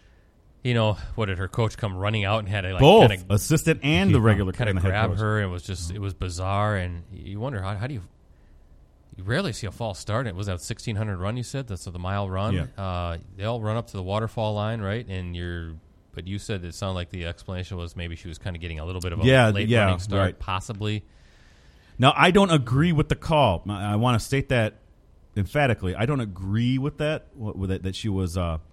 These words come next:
Speaker 2: that it was a false start. I thought, I thought it was being, I don't know, ticky-tacky a little bit, but, you know, this is a state championship and they know the rules.
Speaker 1: Didn't see too many false starts when I was there.
Speaker 2: No, I
Speaker 1: Uh,
Speaker 2: didn't either.
Speaker 1: didn't hear the gun sound twice, but that is a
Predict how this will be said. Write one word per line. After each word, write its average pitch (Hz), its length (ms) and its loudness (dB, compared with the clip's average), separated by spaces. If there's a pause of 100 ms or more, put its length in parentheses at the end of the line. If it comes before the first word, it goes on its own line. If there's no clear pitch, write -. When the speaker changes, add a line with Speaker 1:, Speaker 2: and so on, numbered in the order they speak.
(580)
Speaker 2:
that 95 160 -6
it 117 40 -6
was 101 100 0
a 90 80 -2
false 98 240 -2
start. - 140 -2
I - 20 0
thought, 123 180 -2
I 110 100 -4
thought 139 140 0
it - 20 2
was 98 160 2
being, 101 320 0
I 98 100 -6
don't 87 120 -2
know, 82 60 -4
ticky-tacky 120 580 -4
a 120 40 -4
little 120 200 -4
bit, 123 260 0
but, - 180 -4
you 98 40 -2
know, 92 100 0
this 113 140 -2
is 120 100 -8
a 107 40 -2
state 113 200 -4
championship 107 420 -2
and 90 100 0
they 92 80 4
know 92 160 2
the 85 80 -6
rules. 80 300 -6 (240)
Speaker 1:
Didn't 190 160 -6
see 226 140 -6
too - 140 -8
many 170 140 -2
false 214 260 0
starts 101 300 -4
when 101 80 -2
I 95 60 -2
was 90 160 -4
there. 90 260 -2
Speaker 2:
No, - 160 4
I - 100 8
Speaker 1:
Uh, - 20 4
Speaker 2:
didn't 143 180 4
either. 160 160 4
Speaker 1:
didn't 120 100 4
hear 131 120 0
the 120 60 -2
gun 117 240 -2
sound 110 300 -2
twice, 113 320 -2
but 98 160 -6
that 101 140 0
is 95 160 -4
a 90 100 -4